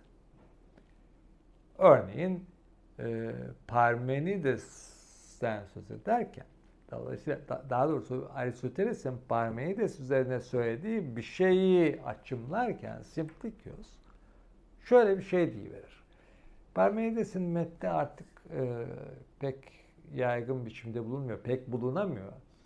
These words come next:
Onun için ben burayı, e, biraz uzunca alıntılayayım diyor.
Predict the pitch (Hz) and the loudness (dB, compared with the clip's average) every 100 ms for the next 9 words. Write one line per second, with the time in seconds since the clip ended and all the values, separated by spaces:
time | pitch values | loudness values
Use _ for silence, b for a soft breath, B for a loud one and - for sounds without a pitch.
0 | b - 180 202 175 143 135 175 185 170 | b -4 -2 -2 -4 -6 -4 -2 -2 -4
1 | 180 175 143 143 180 185 156 139 135 123 | -2 2 2 2 0 0 -4 -2 -2 -2
2 | 120 117 - 139 151 147 135 135 139 123 | -6 -8 -10 -6 0 2 2 -2 -6 -4
3 | 131 131 156 139 123 120 120 113 110 104 | -4 -2 0 0 0 -6 -10 -6 -6 -8
4 | - - - - - - - | -16 -20 -20 -20 -20 -20 -20